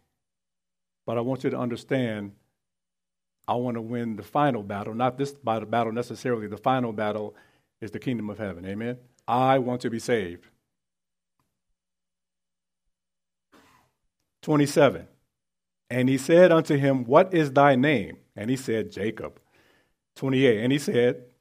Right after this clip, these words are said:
"Thy name shall be called no more Jacob, but" what? "Israel. For as a prince hast thou power with God and with men, and hast" what? "Prevailed." Israel. His name was changed. Twenty-nine.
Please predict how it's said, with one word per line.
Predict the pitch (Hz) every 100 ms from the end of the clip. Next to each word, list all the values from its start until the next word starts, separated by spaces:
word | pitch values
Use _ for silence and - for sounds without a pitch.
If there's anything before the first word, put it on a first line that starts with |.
| _ _ -
"Thy | 135 135 151
name | 151 147
shall | 139 143
be | 127
called | 131 139 131
no | 120 139
more | 160 160
Jacob, | 139 165 165 107 107 -
but" | 113 117
what? | 120 104 -
"Israel. | 165 214 180 135 113 87 82 101 - _ _ _ _ _
For | - 127
as | 135 131
a | 120
prince | - 170 190 190
hast | 147 143 131
thou | 139 131
power | 151 147 151
with | 151 139
God | 135 135 127
and | 139 143
with | 143
men, | 123 120 117
and | 113
hast" | 123 123
what? | 117 98 -
"Prevailed." | - 127 117 107 82 - _ _
Israel. | 160 120 104 85 - _ _ _ _ _ _ _ _ _ _ -
His | 120
name | 120 117 110
was | 110
changed. | 127 110 90 - _ _ _ _ _ _ _ _ _ _ -
Twenty-nine. | 151 135 131 120 98